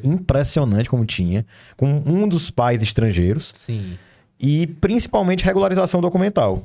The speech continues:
Speaker 1: Então o cara já tava aqui há anos, ficou irregular, aí não sei o quê, já tinha uma empresa, tinha uma família, que o cara poderia ter se regularizado. Só que nós tivemos uma mudança na legislação em dois mil e dezessete. E antes dela,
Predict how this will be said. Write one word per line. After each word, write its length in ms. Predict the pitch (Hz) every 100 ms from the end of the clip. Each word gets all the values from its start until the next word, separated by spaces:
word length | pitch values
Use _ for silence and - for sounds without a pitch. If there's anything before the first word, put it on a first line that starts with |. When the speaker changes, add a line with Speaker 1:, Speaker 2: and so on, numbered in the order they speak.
| -
Speaker 1:
Então 140 | 120
o 40 | 131
cara 200 | 139 143
já 60 |
tava 180 | 143 135
aqui 160 | - 156
há 60 |
anos, 600 | 156 156 185 208 - - _ _ - - - -
ficou 240 | 165 160
irregular, 960 | 147 131 117 98 82 113 120 110 98 95 - -
aí 160 | 127 139
não 80 |
sei 160 | 123 120
o 60 | 107
quê, 400 | - 107 127 113
já 120 | 113
tinha 140 | 135
uma 80 | 131
empresa, 420 | 104 - 120 117
tinha 60 | 135
uma 60 | 135
família, 440 | - 117 120 110
que 60 | 110
o 40 |
cara 120 | 190
poderia 280 | 208 202 208
ter 100 | 202
se 60 | 185
regularizado. 640 | 170 175 170 170 156 170 - _ - - - -
Só 180 | -
que 80 | 147
nós 160 | 165 165
tivemos 300 | 170 160 151
uma 100 | 170
mudança 540 | 190 147 165 196 151
na 40 | 120
legislação 540 | 117 117 104 - 147
em 20 |
dois 140 | 147 147
mil 80 |
e 20 | 151
dezessete. 640 | 175 180 147 110 107 - _ _ -
E 120 | 143
antes 340 | 170 233 143
dela, 500 | 98 95 147 143 95